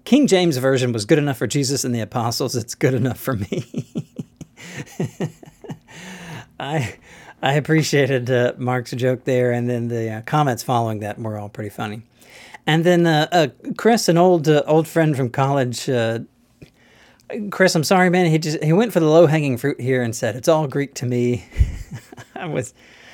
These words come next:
I am pleasantly surprised that, to my knowledge, only one person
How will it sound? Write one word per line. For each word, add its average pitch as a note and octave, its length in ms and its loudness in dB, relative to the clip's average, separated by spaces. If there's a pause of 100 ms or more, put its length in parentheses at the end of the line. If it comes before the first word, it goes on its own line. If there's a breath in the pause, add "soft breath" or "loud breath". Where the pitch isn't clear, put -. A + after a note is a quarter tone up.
(160 loud breath)
I D3 140 4
am E3+ 100 4
pleasantly G3+ 360 4
surprised E3 420 0
that, B2 260 -4
to C3+ 80 -6
my C#3+ 140 -4
knowledge, C#3+ 320 -2
only B2 180 0
one B2+ 240 2
person F#2+ 440 -10